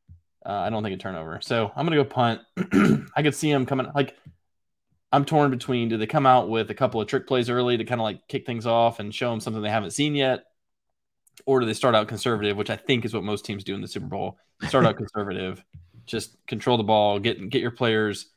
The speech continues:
Speaker 1: loose, you know, like, they come into the game all tight and they're, it's a Super Bowl and all that. Just get 'em playing football, normal game script. Hey, if you get a,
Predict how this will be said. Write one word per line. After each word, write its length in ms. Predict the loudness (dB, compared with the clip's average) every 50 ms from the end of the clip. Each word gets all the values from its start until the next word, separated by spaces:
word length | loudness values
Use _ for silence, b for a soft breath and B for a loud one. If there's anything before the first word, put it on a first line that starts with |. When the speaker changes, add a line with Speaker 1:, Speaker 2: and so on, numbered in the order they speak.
| _ _ _
Speaker 1:
loose, 600 | 0 2 2 4 2 0 -2 -4 -12 -14 -16 -10
you 100 | -6 -4 0
know, 160 | 0 0 0
like, 160 | -2 -2 -2
they 80 | -4 -4
come 200 | -4 -4 -6 -6
into 120 | -6 -8 -8
the 60 | -6
game 220 | -4 -4 -4 -4
all 140 | -4 -6 -8
tight 300 | -4 -2 0 0 0 -2
and 100 | -4 -10
they're, 180 | -10 -12 -12 _ _ _ _ _ _ -20
it's 120 | -16 -12
a 40 | -8
Super 200 | -6 -6 -4 -2
Bowl 100 | -2 -2
and 80 | 0 0
all 120 | -2 0
that. 160 | 0 -2 -2 -4
Just 140 | -10 -2 -2
get 100 | 0 0
'em 60 | 0
playing 220 | -2 -2 -2 -2 -2
football, 520 | -4 -6 -4 _ -2 0 0 0 -2 -4 -4
normal 540 | -4 -4 -2 -2 -2 -2 -2 -4 -6 -10 _ _
game 200 | -4 -2 -2 -4
script. 480 | -8 -6 -4 -2 -2 -2 -4 _ -20 _ _ _ _ _ _ _ _ _ _ _ _ _ _
Hey, 220 | 0 0 2 2
if 140 | 0 -4 -6
you 60 | -2
get 120 | 0 0 0
a, 120 | 0 -2